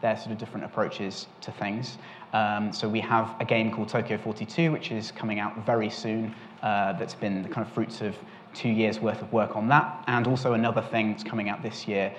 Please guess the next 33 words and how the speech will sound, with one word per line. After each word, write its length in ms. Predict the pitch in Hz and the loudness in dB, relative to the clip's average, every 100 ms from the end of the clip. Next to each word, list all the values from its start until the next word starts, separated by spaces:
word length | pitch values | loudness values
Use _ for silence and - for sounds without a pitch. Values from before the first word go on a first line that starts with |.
| - - | -12 -8
that 100 | 107 | -4
we're 300 | 110 101 101 | 2 2 2
announcing 460 | 110 101 101 - 98 | 0 -2 -4 -4 -6
soon. 360 | - 117 95 92 - - | -4 -2 -2 -4 -10 -4
So 180 | - 147 | 2 6
I've 160 | 160 151 - | 8 6 2
kind 220 | - 147 | 6 6
of 120 | 139 127 - | 6 2 -2
been 240 | 131 127 120 | 2 4 2
through 380 | - 123 120 | 2 4 6
every 420 | 117 117 117 117 117 | 6 4 2 2 2
side 520 | - - 120 117 113 | -2 2 4 4 2
and 180 | 110 107 | 2 0
configuration 800 | 110 120 110 110 113 113 117 107 | -2 0 2 4 2 2 0 2
of, 180 | 104 104 - - - | 0 -2 -12 -16 0
uh, 240 | 117 104 95 | 4 6 4
funding 340 | - 127 123 117 | 4 4 4 4
things, 540 | 123 117 113 110 - - - - - | 2 4 2 2 -4 -12 -18 -8 4
getting 280 | 113 107 | 6 6
funding 380 | 110 110 107 107 | 2 0 2 2
in. 180 | 123 123 | 2 4
I've 160 | 101 110 | 2 0
applied 300 | - 110 107 | -2 0 0
for 420 | - 107 104 104 | -2 0 0 0
public 380 | - 120 127 120 | -2 -2 -2 0
money 260 | 123 120 | 2 2
with 300 | 110 107 101 | 2 0 -2
things 240 | - 107 - | -4 -6 -4
like 100 | 113 | -2
U 140 | 107 | -2
K 260 | - 101 98 | -2 -4 0
Games 300 | 123 123 120 | 4 4 2
Fund 400 | - 123 117 | 0 0 0